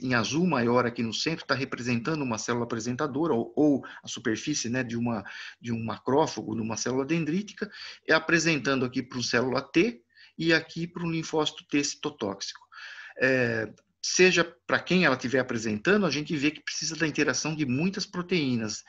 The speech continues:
de ligantes, que tem um contraligante na célula vizinha. É, eu coloquei esse slide pra chamar a atenção de que essa molécula aqui, essa aqui e essa daqui, cl-, moléculas de M H C de classe um, de classe dois, elas são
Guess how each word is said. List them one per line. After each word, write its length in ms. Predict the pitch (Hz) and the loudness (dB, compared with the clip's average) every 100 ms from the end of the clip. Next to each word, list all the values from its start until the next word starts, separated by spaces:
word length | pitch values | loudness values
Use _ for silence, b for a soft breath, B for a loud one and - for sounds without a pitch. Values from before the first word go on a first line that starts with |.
| b | b
de 140 | 113 139 | -6 -2
ligantes, 600 | 156 131 127 120 - - | -2 2 2 2 -4 -8
que 160 | - | -10
tem 400 | - 135 131 139 B B | -4 0 0 0 B B
um 140 | - 135 | -8 -6
contraligante 920 | - 165 170 156 135 117 127 147 143 | -2 0 2 2 2 2 0 0 -4
na 160 | 143 143 | -6 -6
célula 600 | - 123 131 131 127 123 _ _ | -2 0 0 -2 -4 -10 _ _
vizinha. 520 | - 135 120 110 95 - - | -4 -2 -2 -4 -6 -10 -2
É, 340 | 120 131 127 123 | 2 6 6 6
eu 80 | 156 | 4
coloquei 320 | 190 156 143 | 4 4 4
esse 160 | 131 160 | 2 0
slide 340 | 143 170 208 | 2 2 2
pra 120 | 175 | 2
chamar 240 | 156 143 131 | 2 4 2
a 40 | |
atenção 560 | 127 135 120 - 220 - B B B | 4 2 2 4 2 2 B B B
de 180 | 139 | -4
que 460 | 165 - 151 113 - | -4 0 2 2 0
essa 300 | - 202 233 | 2 4 4
molécula 540 | 262 220 151 143 139 117 | 2 4 6 6 4 0
aqui, 340 | 117 175 160 - | 0 -2 -2 -2
essa 280 | 131 143 120 | -2 0 -4
aqui 200 | - 151 | -6 -4
e 160 | 135 | -2
essa 180 | 117 - | 0 -2
daqui, 320 | 120 110 - 165 | -6 -6 -6 -6
cl-, 160 | 131 113 | -4 -2
moléculas 480 | 113 123 135 120 | 0 0 0 -2
de 60 | 127 | 0
M 120 | 123 | 0
H 140 | 113 107 | 2 0
C 160 | - | -2
de 100 | 120 | -4
classe 420 | - 82 - - 117 | -4 -4 -2 -2 -2
um, 160 | 113 | -4
de 60 | 101 | -6
classe 300 | 110 98 - | -6 -6 -6
dois, 440 | - 160 170 - B B B B B B | 0 2 4 2 B B B B B B
elas 340 | 147 160 170 | 2 4 4
são 540 | - - 170 180 185 | 2 2 4 4 2